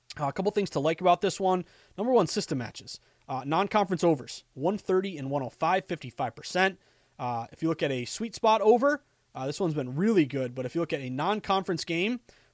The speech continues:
totals between two twenty and two thirty, take the over. If the road team missed, uh, made the playoffs last year, forty-seven and twenty, seventy percent. Uh, also, non-conference over in which the home team missed the postseason, fifty-five and twenty-six, sixty-eight percent. So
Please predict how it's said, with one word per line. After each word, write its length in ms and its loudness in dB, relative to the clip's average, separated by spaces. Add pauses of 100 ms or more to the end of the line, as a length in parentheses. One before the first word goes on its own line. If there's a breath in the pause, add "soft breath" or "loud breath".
totals 240 2
between 320 -4
two 180 -2
twenty 340 -2
and 120 -2
two 160 -2
thirty, 420 0
take 240 -6
the 140 -4
over. 480 2
If 160 -14
the 80 -4
road 340 0
team 240 -6
missed, 300 -6
uh, 100 -4
made 220 -2
the 40 -10
playoffs 380 0
last 260 0
year, 220 -2 (380 soft breath)
forty-seven 640 0
and 160 -2
twenty, 360 -6
seventy 500 -4
percent. 440 -4 (560)
Uh, 140 -8
also, 560 2
non-conference 880 -2 (280 soft breath)
over 440 6
in 140 -4
which 180 -2
the 80 -4
home 180 -2
team 400 -4
missed 280 -2
the 80 -2
postseason, 580 -6
fifty-five 500 -2
and 100 -6
twenty-six, 500 -4
sixty-eight 440 -4
percent. 400 -6
So 200 2